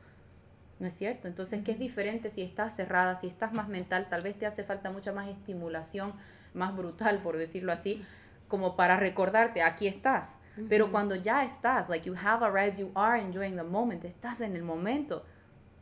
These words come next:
Speaker 1: La, o sea, un besito, un suspiro, una caricia que te toque en la frente puede ser como, ¡woo!, lo que te lleva over the top. Entonces, cada pareja, cada persona tiene su propio, su propia sexualidad también.
Speaker 2: Estoy emocionadísima de presentarles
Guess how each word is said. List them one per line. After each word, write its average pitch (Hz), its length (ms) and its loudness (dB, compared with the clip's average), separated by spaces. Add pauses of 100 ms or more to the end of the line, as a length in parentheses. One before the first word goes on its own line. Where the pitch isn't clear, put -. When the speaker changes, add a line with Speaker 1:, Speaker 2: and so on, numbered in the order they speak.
Speaker 1:
La, 202 260 2
o 208 100 0
sea, 220 200 2
un 240 180 0
besito, 226 500 0
un 233 140 -6
suspiro, 226 580 -2
una 214 340 -2
caricia 185 840 -4
que 185 80 -4
te 180 160 -10
toque 226 320 2
en 208 60 -2
la 175 100 2
frente 214 540 0
puede 202 260 -2
ser 208 220 -2
como, 185 260 -2
¡woo!, 220 240 4 (600)
lo 196 140 -4
que 190 100 -4
te 185 180 -2
lleva 214 360 4
over 190 300 -4
the 208 100 -6
top. 320 320 0 (800)
Entonces, 214 400 -4 (120)
cada 254 500 2
pareja, 202 560 -2
cada 214 360 0
persona 180 480 -6
tiene 208 500 -6
su 185 180 -12
propio, 175 480 -2 (300)
su 202 160 -6
propia 226 340 0
sexualidad 170 680 -6
también. 165 500 -8
Speaker 2:
Estoy 208 300 -2
emocionadísima 190 920 -4
de 220 140 2
presentarles 180 840 -4